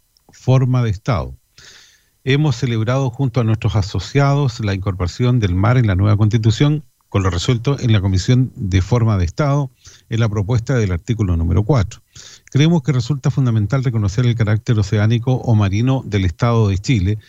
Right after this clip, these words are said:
y su soberanía, jurisdicción sobre los diferentes espacios marinos que repres-, que dete-, detenta Chile. Además, el reconocimiento de los pueblos originarios y comunidades costeras en su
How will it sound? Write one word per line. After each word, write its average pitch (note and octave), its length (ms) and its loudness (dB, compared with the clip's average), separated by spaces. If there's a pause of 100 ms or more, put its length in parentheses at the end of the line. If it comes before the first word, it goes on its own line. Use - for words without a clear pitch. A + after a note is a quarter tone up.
(280)
y A#2+ 80 0
su D#3+ 140 4
soberanía, A#2+ 600 2
jurisdicción G#2+ 680 0
sobre A#2 260 2
los G2 360 -2 (260)
diferentes A#2 720 2
espacios G2+ 380 -2
marinos G2+ 640 -2
que G2 180 0
repres-, D#2+ 380 -6 (180)
que G2+ 260 2
dete-, G2+ 360 0 (140)
detenta A2+ 680 -2
Chile. F#2 380 0 (580)
Además, A#2+ 460 2 (280)
el A2 120 -6
reconocimiento A#2 580 -4
de A2+ 60 2
los G#2 100 0
pueblos A#2 240 -2
originarios G#2+ 540 0
y A2+ 40 0
comunidades G2 520 0
costeras C3 640 0
en G#2 120 2
su A2 420 0